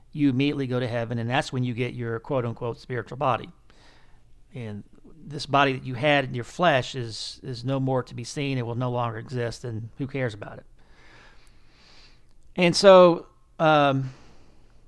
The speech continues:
again, this, this fleshly, earthly body is just discarded forever. There's no point in it anymore. I mean, you're in heaven, right? You made it. So why in the world would you, would you want your body back? What's the point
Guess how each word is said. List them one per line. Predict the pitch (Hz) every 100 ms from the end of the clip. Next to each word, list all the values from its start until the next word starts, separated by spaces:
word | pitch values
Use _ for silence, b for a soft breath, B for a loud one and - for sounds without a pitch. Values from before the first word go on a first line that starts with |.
| -
again, | 156 143 208
this, | 156 156 - -
this | 170 156
fleshly, | - 165 160 - 151
earthly | 143 131 131
body | 139 147 131
is | 127
just | - 127 -
discarded | 127 139 127 113
forever. | - 214 123
There's | 113 113
no | 139
point | - 220 202
in |
it | 123
anymore. | 101 98 95 - - b
I | -
mean, | 147 170 160 147 -
you're | 151 175
in | 214
heaven, | 202 240 202 101 - - - -
right? | - 143 175
You | 151 147
made | 170 233
it. | 113 - - b b b
So | - 170
why | 139 160 196
in | 196
the | 175
world | 147 190 214 151 139
would | 147 -
you, | 147 -
would | - 151 131
you | 151
want | 131 165 202 -
your | 151
body | 131 165 143
back? | 104 113 - -
What's | - 156
the | -
point | 139 - 175 139 131